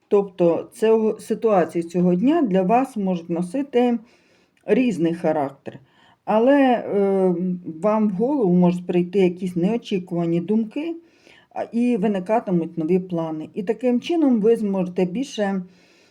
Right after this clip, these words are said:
вирішити, тому що ви насмілитеся ступити, ніби не маючи під ногами опори. А це говорить про те, що ви,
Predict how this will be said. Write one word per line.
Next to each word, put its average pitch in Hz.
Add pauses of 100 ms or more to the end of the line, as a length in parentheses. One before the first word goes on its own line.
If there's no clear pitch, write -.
(100)
вирішити, 240
тому 208
що 196 (320)
ви 180
насмілитеся 196
ступити, 180
ніби 202 (360)
не 190
маючи 208
під 180
ногами 180
опори. 175
А 180
це 190
говорить 180
про 160
те, 226
що 190
ви, 185